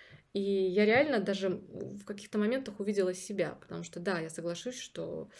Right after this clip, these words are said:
в первую очередь это для меня, в первую очередь это для себя любимой.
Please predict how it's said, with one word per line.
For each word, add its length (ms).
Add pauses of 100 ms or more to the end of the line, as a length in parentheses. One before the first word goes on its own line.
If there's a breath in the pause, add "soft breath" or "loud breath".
(200 loud breath)
в 100
первую 480
очередь 600
это 200
для 180
меня, 380 (500 loud breath)
в 60
первую 360
очередь 460
это 200
для 140
себя 320
любимой. 500